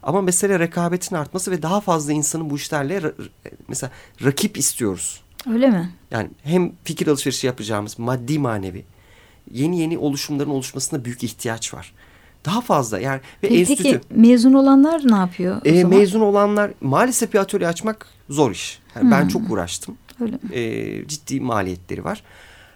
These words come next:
Speaker 1: Ee, onlar devlette sıra bekliyorlar ki kadrolar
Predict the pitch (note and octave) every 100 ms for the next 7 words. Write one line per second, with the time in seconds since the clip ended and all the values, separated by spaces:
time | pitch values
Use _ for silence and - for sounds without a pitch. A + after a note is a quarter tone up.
0 | - - C#3+ F3 F#3 D#3+ G3 - - -
1 | E3+ A2+ D#3+ - D3 B2+ G2+ - F#2+ G2
2 | B2+ - A2+ - _ - A#2 G#2+ F#2 -